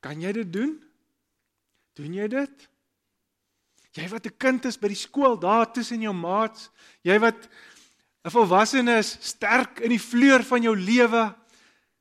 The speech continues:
kan jy, terwyl jy hierdie sakebesluite moet neem, hier binne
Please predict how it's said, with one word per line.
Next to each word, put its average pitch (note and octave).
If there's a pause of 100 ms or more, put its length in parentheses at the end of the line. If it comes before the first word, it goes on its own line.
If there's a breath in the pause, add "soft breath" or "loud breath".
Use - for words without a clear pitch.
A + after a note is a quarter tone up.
(220)
kan C#4 (100)
jy, D4
terwyl A3
jy C#4+
hierdie A#3
sakebesluite G#3+
moet E3+
neem, B2+ (880)
hier D#3+
binne D#3